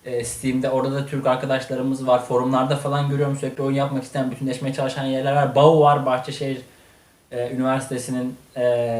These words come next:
yeni açtığı bölüm var oyun mühendisliği üzerine. Hani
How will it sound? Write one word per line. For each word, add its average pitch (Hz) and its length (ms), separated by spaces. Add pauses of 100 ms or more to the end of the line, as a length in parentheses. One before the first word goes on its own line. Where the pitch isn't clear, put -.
(160)
yeni 123 140
açtığı 123 440
bölüm 135 280
var 139 80
oyun 123 280
mühendisliği 123 580
üzerine. 131 520 (400)
Hani 131 280